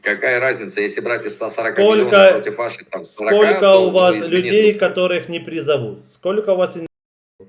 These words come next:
Speaker 2: сколько у вас госслужащих? Сколько убежит? Сколько людей, которые болеют?
Speaker 1: Столько же, сколько и у вас.
Speaker 2: Два миллиона пятьсот тысяч — это вся ваша армия, которую вы можете
Speaker 1: <laughs>
Speaker 2: мобилизировать.
Speaker 1: Ты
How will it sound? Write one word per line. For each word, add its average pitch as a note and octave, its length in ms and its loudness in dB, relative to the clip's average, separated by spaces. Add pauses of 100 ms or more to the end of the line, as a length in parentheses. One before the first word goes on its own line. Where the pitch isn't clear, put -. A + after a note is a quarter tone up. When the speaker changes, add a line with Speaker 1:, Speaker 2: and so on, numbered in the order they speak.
(200)
Speaker 2:
сколько - 380 -8
у E3+ 60 -4
вас D#3+ 200 -6
госслужащих? G#2+ 760 -10
Сколько C3+ 400 -8
убежит? C#3+ 800 -8 (280)
Сколько G#3 380 -6
людей, F3+ 300 -4
которые D#3+ 480 -4
болеют? D3+ 220 -4 (1300)
Speaker 1:
Столько G3 340 -4
же, E3 140 -8
сколько F3+ 420 -8
и E3+ 80 -4
у E3 60 -4
вас. D#3+ 80 -4
Speaker 2:
Два G#3 260 2
миллиона F#3+ 640 0
пятьсот F3+ 460 -10
тысяч — F3 360 -6
это D3 220 -4
вся D#3 200 -4
ваша D3 360 -4
армия, C#3+ 300 -6
которую B2+ 400 -8
вы B2 100 -8
можете B2 380 -8
Speaker 1:
<laughs> B2 60 -6
Speaker 2:
мобилизировать. A#2 800 -4
Speaker 1:
Ты A3+ 80 -2